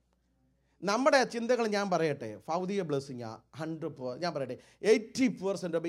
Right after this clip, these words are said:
including myself ഞാൻ അങ്ങ് ഇടുക. നമ്മൾ പലപ്പോഴും,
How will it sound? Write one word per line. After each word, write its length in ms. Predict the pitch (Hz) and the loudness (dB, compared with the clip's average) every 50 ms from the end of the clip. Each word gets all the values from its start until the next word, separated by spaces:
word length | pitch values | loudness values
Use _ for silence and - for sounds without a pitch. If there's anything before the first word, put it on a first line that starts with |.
| 165 165 | -2 -2
including 440 | 170 185 175 202 208 202 190 190 185 170 170 | -4 -4 -4 -2 0 0 0 -2 -4 -4 -4
myself 360 | 170 180 180 180 - 190 165 | -4 -4 -4 -6 -8 -8 -8
ഞാൻ 200 | 151 156 156 151 | -8 -8 -8 -6
അങ്ങ് 160 | 151 147 139 139 | -6 -6 -8 -8
ഇടുക. 200 | 143 139 120 104 78 - _ _ _ _ _ _ _ _ _ _ _ _ _ - | -8 -8 -10 -10 -14 -18 _ _ _ _ _ _ _ _ _ _ _ _ _ -6
നമ്മൾ 240 | 156 208 254 294 320 | -2 -2 2 4 4
പലപ്പോഴും, 540 | 262 269 262 269 - - 254 285 277 262 262 | 6 6 6 4 4 2 4 4 4 4 2